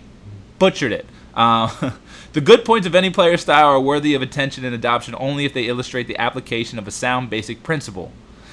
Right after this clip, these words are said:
It is far beyond, it's far better to adopt a technique which we can demonstrate is basically correct than to copy any particular individual's method or to struggle along on the popular system of trial and error." So well said, man. So well said. Focus on the principles,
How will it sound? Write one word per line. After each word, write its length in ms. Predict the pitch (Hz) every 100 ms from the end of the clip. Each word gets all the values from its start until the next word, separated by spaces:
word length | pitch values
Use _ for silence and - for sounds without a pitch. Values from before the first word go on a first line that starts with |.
| -
It 80 | -
is 100 | 120
far 240 | - 175
beyond, 440 | 190 190 160 160 -
it's 120 | 139
far 240 | - 175
better 260 | 190 156 156
to 140 | 151 123
adopt 300 | 120 135 135
a 60 |
technique 480 | 127 147 131 135 127
which 180 | 127 -
we 100 | 127
can 200 | 127 117
demonstrate 520 | 127 139 139 127 120
is 120 | 107
basically 500 | 101 135 160 160 131
correct 440 | 113 113 101 98 - - -
than 120 | 123
to 80 | 123
copy 400 | - 143 135 -
any 180 | 147 170
particular 460 | 156 139 135 131
individual's 600 | 117 131 120 117 120 113
method 320 | 117 113 117
or 120 | 78 107
to 100 | 110
struggle 480 | - 139 139 143
along 320 | 135 120 120 120
on 120 | 110
the 60 | 104
popular 440 | - 131 131 131
system 400 | - 127 - 117
of 100 | 101
trial 420 | - 113 107 104
and 160 | 98 95 -
error." 240 | 85 78 - - - - - - - - -
So 380 | - - 240 240
well 260 | 233 214 208
said, 320 | - 220 175
man. 240 | 120 90 - - - - - -
So 340 | - - 220 233
well 240 | 214 196
said. 380 | - 220 165 104
Focus 320 | - 196 202 -
on 100 | 190
the 80 |
principles, 720 | 175 190 180 143 117 127 -